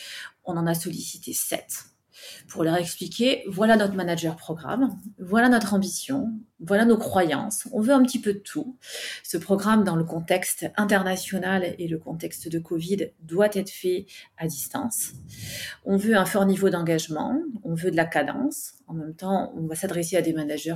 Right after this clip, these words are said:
qui ont déjà beaucoup de travail. Donc, il faut que ce soit étalé dans le temps,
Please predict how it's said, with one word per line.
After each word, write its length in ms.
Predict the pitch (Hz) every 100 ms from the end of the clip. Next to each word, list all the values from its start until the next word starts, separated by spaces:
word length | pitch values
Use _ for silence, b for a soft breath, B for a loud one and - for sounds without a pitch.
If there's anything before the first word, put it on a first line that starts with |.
| 165
qui 80 | 156
ont 20 |
déjà 240 | 156 147
beaucoup 220 | 147 175
de 60 | 262
travail. 520 | - 170 160 - 254 - B B B B
Donc, 180 | - -
il 40 |
faut 100 | -
que 80 | 165
ce 100 | -
soit 260 | 165 165 -
étalé 340 | 220 214 190 196
dans 140 | 165
le 80 | 165
temps, 380 | - 190 247